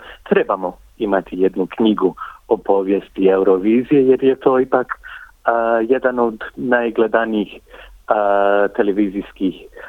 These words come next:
a, programa, jedna od najgledanijih emisija, a, u svijetu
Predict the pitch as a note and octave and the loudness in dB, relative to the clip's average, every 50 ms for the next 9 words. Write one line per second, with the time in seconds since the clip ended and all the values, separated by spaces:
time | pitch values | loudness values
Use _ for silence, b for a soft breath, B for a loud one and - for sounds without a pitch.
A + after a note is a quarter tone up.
0 | B B _ _ _ - G#2+ G2 F#2 F#2+ F#2+ F#2+ F#2 F#2 F#2 F#2 F#2 F#2 F#2 F#2 | B B _ _ _ -2 -2 0 0 0 2 2 2 2 2 2 0 0 -2 -2
1 | F2+ F2+ F2+ - - - F#2 F#2 F#2+ G2 G#2+ G#2 G2+ G2+ F#2+ F#2+ F2+ F2+ F2+ F2+ | -4 -4 -6 -4 0 0 0 0 0 0 0 -2 0 -2 -2 0 2 2 2 2
2 | F2+ F2+ F2 F2+ G#2 G#2 - - G2 F#2 F2 F2+ F#2 F#2 F2 - F2+ F2 E2 F#2 | 2 0 0 0 0 0 0 0 -2 0 0 0 -2 -2 0 0 0 0 2 0
3 | F2+ F#2 F2+ F2 - - F#2 G#2+ C3+ C#3+ C#3 - - - - F#2+ - B B B | -2 -2 -6 -6 -2 -2 0 2 0 0 0 0 2 2 2 2 -2 B B B
4 | B B B B B _ - - G2 F#2+ F#2+ F#2+ F#2+ A#2+ D3 B2+ - - - - | B B B B B _ -4 -2 -2 0 0 0 0 -2 -2 -4 -6 -8 -4 0
5 | G2 F2+ F2 G2 - - - B3 C#4+ | 2 2 2 2 0 2 0 0 0